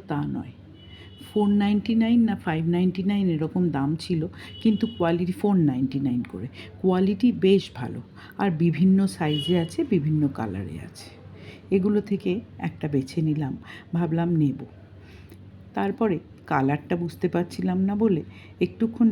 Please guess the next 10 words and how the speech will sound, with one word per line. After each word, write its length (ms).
ডি-, 180
ভাবার 280
পর 140
একটা 200
কালার 440
তুলে 220
নিয়ে 180
গেলাম 240
কিছু 180
টপ 200